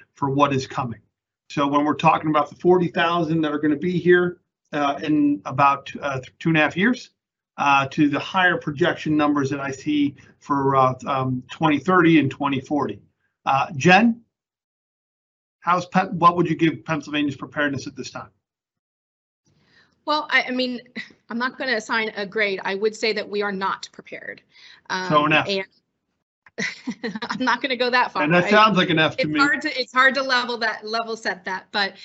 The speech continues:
Speaker 2: um, you know, there, I, I think as we're looking,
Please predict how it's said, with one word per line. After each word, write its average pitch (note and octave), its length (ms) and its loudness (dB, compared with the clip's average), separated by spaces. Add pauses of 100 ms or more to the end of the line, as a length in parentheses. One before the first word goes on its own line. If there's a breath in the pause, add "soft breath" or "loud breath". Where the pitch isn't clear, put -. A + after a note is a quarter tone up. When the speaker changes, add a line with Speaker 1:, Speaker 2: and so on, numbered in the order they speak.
(260 loud breath)
Speaker 2:
um, G3 360 -4
you A3 100 -4
know, G3+ 280 -4 (220)
there, A#3 440 2 (240)
I, - 300 -2
I A3 40 -2
think C4 240 -10
as A3+ 160 -8
we're A3 120 -6
looking, G#3 500 -6